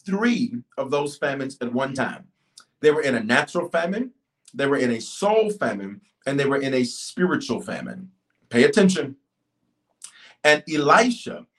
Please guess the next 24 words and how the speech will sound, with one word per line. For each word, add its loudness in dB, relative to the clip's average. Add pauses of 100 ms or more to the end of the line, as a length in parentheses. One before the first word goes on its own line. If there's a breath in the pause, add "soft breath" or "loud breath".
(180)
the -4
man 0
of 0
God, 4 (100)
you -6
ready? -4 (500)
The 2
man -2
of -4
God, 2 (600)
here's -10
what -6
he -6
does. -2 (100)
The -6
man -2
of -8
God 2
says -6
this, -8 (1700)
Second -8
Kings -4
chapter 2
seven, -4